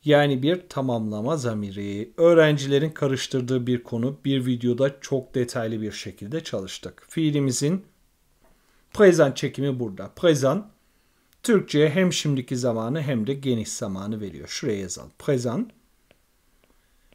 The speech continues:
Présent de l'indicatif de diyebiliriz. L'indikatif diye.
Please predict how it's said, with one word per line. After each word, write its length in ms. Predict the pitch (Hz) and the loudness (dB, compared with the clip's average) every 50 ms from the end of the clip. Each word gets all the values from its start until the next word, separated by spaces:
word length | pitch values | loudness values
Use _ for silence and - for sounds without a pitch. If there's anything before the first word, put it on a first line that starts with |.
| _ _ | _ _
Présent 500 | - - 277 226 208 196 202 196 196 190 | 0 4 6 6 8 8 8 6 6 6
de 160 | 175 170 165 165 | 6 4 6 6
l'indicatif 760 | 165 165 160 151 156 147 - - 147 143 - 123 117 - - | 4 4 4 2 0 -2 -2 -4 -4 -4 -4 -8 -8 -6 -6
de 160 | 143 131 120 | -6 -6 -4
diyebiliriz. 680 | 123 113 110 107 107 95 92 87 80 95 107 - - - | -4 -4 -4 -4 -6 -8 -10 -12 -12 -14 -14 -12 -10 -6
L'indikatif 1000 | 113 110 104 98 95 98 95 - - 101 92 - - - 98 98 107 131 151 151 - _ _ _ _ _ _ _ _ _ _ _ - _ _ _ _ _ _ _ _ _ _ _ | -6 -4 -4 -4 -6 -8 -10 -12 -14 -14 -14 -14 -14 -12 -10 -8 -8 -8 -10 -12 -18 _ _ _ _ _ _ _ _ _ _ _ -20 _ _ _ _ _ _ _ _ _ _ _
diye. 480 | - 92 85 73 76 80 95 123 190 | -16 -14 -14 -12 -12 -12 -14 -14 -16